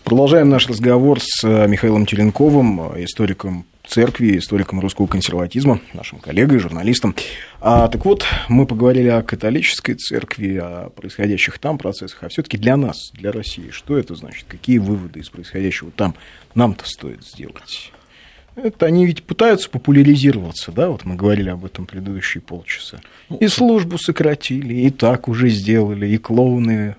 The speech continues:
Speaker 1: в
Speaker 2: Слава,
Speaker 1: церкви.
Speaker 2: слава богу, у нас в церкви сейчас эти процессы не происходят, и когда они происходили, э,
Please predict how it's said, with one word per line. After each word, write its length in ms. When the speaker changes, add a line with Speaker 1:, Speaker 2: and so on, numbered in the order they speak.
Speaker 1:
в 80
Speaker 2:
Слава, 260
Speaker 1:
церкви. 140
Speaker 2:
слава 220
богу, 280
у 80
нас 180
в 80
церкви 240
сейчас 300
эти 120
процессы 460
не 80
происходят, 720
и 80
когда 240
они 100
происходили, 760
э, 60